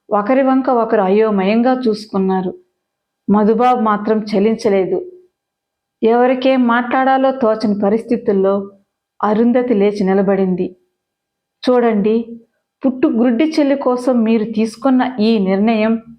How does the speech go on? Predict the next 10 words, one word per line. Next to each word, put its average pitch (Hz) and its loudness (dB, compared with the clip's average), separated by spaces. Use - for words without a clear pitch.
అభినందించదగ్గదే. 220 0
కానీ 202 -2
ఈ 277 2
బదులు 208 0
త్యాగాల్ని 277 2
మేమెలా 226 0
భరించాలో 254 0
అర్థం 202 0
కాకుండా 240 0
ఉంది. 190 -2